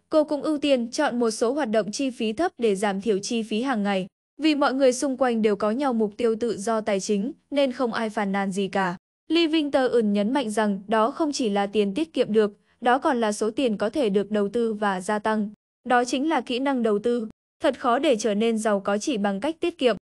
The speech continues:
Sáu mươi phần trăm giá trị dòng của J P Livingstone được cô tích lũy mỗi năm, nhưng bốn mươi phần trăm còn lại có được nhờ các khoản đầu tư thông minh. Đây là thành quả chủ yếu của sự kết hợp quỹ đầu tư chỉ số, cổ phiếu riêng lẻ và trái phiếu chính phủ.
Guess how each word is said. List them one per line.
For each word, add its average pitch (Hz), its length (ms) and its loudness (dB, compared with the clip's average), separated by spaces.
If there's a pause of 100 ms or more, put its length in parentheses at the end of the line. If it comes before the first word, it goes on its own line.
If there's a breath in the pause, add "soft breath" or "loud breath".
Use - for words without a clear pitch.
(200)
Sáu 254 240 2
mươi 330 160 0
phần 262 180 0
trăm 262 260 0
giá 226 200 0
trị 262 200 -4
dòng 214 280 0
của 208 140 0
J 214 200 -4
P 233 200 2
Livingstone 233 800 0 (180)
được 233 220 2
cô 285 140 4
tích 311 200 -4
lũy 254 200 -4
mỗi 262 200 -2
năm, 254 240 0 (240 loud breath)
nhưng 302 220 0
bốn 262 180 4
mươi 339 120 0
phần 233 200 -2
trăm 226 240 -2
còn 208 180 0
lại 202 300 -2
có 226 140 0
được 254 200 0
nhờ 208 260 -2
các 320 160 -6
khoản 208 240 -2
đầu 202 160 -2
tư 220 200 -2
thông 220 200 -4
minh. 220 200 0 (400)
Đây 269 160 6
là 226 120 2
thành 220 240 -4
quả 214 160 2
chủ 214 180 -2
yếu 208 280 2
của 262 160 -2
sự 226 180 -2
kết 320 220 -2
hợp 233 200 -2
quỹ 233 180 -4
đầu 240 200 2
tư 226 240 -2
chỉ 214 180 -4
số, 202 360 -2 (200 loud breath)
cổ 262 160 6
phiếu 254 240 2
riêng 277 240 -2
lẻ 214 220 0
và 190 240 -2
trái 196 240 -4
phiếu 208 200 -2
chính 214 220 -4
phủ. 202 320 0